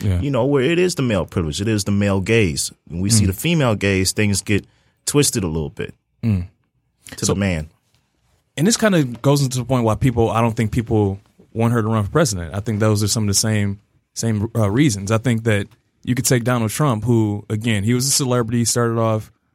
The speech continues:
Speaker 1: uh, well, he started off in real estate, but he's still a, a television celebrity. Um,
Speaker 2: Mm-hmm.
Speaker 1: no experience as a politician,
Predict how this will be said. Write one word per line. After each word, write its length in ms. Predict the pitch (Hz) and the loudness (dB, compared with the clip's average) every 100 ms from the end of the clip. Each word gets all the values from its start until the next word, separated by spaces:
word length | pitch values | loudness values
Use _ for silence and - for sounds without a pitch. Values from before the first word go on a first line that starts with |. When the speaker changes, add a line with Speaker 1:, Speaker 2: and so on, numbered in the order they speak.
| _ - | _ -4
Speaker 1:
uh, 60 | 113 | 0
well, 60 | |
he 120 | 135 127 | 0 0
started 220 | 107 131 | 0 0
off 80 | 117 | 0
in 100 | 104 | -2
real 140 | 107 131 | 0 0
estate, 380 | 98 95 95 101 | 0 -2 -6 -2
but 140 | 110 | 0
he's 120 | 113 | 0
still 200 | - 117 | -2 0
a, 220 | 104 98 107 | 0 -2 -6
a 40 | - - | -10 -6
television 360 | 120 107 101 | -2 0 0
celebrity. 480 | 92 107 95 90 - _ _ _ _ _ | 0 0 -2 -4 -12 _ _ _ _ _
Um, 60 | 110 95 82 92 - _ _ _ _ - | -2 -2 -4 -6 -12 _ _ _ _ -2
Speaker 2:
Mm-hmm. 80 | 131 | 2
Speaker 1:
no 140 | 131 | 4
experience 760 | 127 131 120 113 107 - - - _ _ _ - | 2 0 0 0 -2 -4 -6 -12 _ _ _ -4
as 100 | 110 | -2
a 40 | 110 | 0
politician, 640 | 117 113 110 92 101 101 | 0 0 0 0 -2 -6